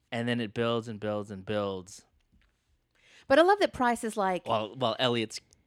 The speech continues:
Speaker 1: tears are coming down. <laughs>
Speaker 2: So Price nor Elliot fall for White Rose's bullshit.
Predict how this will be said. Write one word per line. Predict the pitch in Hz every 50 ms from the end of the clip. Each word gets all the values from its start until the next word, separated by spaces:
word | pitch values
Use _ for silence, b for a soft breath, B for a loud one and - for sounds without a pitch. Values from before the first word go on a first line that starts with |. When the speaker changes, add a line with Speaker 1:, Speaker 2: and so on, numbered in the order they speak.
| _ _ _ _
Speaker 1:
tears | - - 117 110 107 104 107
are | 107
coming | 98 - 110 101 101 98 95
down. | 95 92 92 92 90 - - - 240
<laughs> | - - -
Speaker 2:
So | - - 262 240
Price | 214 - 294 262 269 330 370 349 - - 220 214
nor | 214 220 226 240 247 254 254 254 247 247 240 - -
Elliot | 196 202 214 208 196 190 - -
fall | - 208 196 190 185 185 185
for | - - 180
White | 175 170 165 165 - 165
Rose's | 165 165 156 - 151 -
bullshit. | _ - 143 147 147 - - 127 120 120